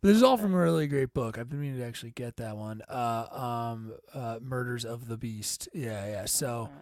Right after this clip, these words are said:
Speaker 1: I
Speaker 2: okay.
Speaker 1: think we maybe check out this guy, uh,
Speaker 2: Oh, yeah,
Speaker 1: sometime,
Speaker 2: definitely.
Speaker 1: 'cause this is, this is, I mean, y-, you know, these things can only happen 'cause governments aren't talking to each other, or straight, you know, uh,
Speaker 2: And see, and that's the thing with some of these countries. They knew what they were doing as far as,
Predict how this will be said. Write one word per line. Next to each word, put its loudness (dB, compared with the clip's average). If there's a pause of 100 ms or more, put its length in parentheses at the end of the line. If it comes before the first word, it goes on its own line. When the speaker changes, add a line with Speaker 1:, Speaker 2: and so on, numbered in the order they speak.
(200)
Speaker 1:
I -8
Speaker 2:
okay. -4
Speaker 1:
think 0
we -2
maybe -2
check -4
out -6
this -4
guy, -4
uh, -2
Speaker 2:
Oh, -2
yeah, -6
Speaker 1:
sometime, -2
Speaker 2:
definitely. -8
Speaker 1:
'cause -8
this -2
is, -2 (560)
this 6
is, 4
I 0
mean, 2
y-, -10
you -4
know, -2
these -6
things 2
can -2
only 0
happen -2
'cause -10
governments -6
aren't -8
talking -8
to -4
each -6
other, -6
or -10
straight, -6
you -6
know, -6
uh, -8
Speaker 2:
And -2
see, -8
and -8
that's 0
the -8
thing -8
with -10
some -4
of -10
these -14
countries. -12
They -2
knew -6
what -8
they -6
were -10
doing -8
as -14
far 0
as, -8